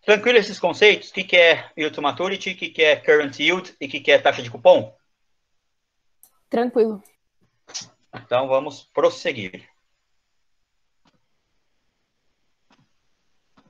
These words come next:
Speaker 1: Reforço, hein? Quem tá com dúvidas em matemática financeira,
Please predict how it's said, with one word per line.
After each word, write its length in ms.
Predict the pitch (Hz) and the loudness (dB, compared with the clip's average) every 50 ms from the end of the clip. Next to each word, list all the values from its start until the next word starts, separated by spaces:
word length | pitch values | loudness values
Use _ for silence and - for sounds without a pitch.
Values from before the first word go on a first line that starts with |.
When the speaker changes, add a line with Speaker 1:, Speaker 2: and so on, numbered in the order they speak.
| _ _ _ _ _ _ _ _ _ _ _ _ _ _ _ _ _ _ _ - | _ _ _ _ _ _ _ _ _ _ _ _ _ _ _ _ _ _ _ 0
Speaker 1:
Reforço, 580 | 156 165 - - 180 175 180 165 127 - - | 0 0 4 6 8 8 8 6 6 2 0
hein? 160 | 143 170 190 | 0 0 0
Quem 200 | 180 143 143 170 | -2 -4 -4 -4
tá 160 | - - 151 139 | 0 0 -2 0
com 180 | - 170 151 | -2 -6 -8
dúvidas 400 | 135 139 143 143 139 135 127 123 | -6 -6 -6 -4 -4 -4 -4 -4
em 60 | 135 | -4
matemática 580 | 131 131 127 123 131 123 120 120 117 117 - - | -2 -2 -2 -2 -4 -4 -2 -2 -2 -2 -6 -12
financeira, 880 | - 120 113 107 104 - - - 113 131 175 - 139 113 98 92 - _ | -10 -8 -8 -8 -8 -10 -10 -4 2 2 4 6 4 4 2 0 -8 _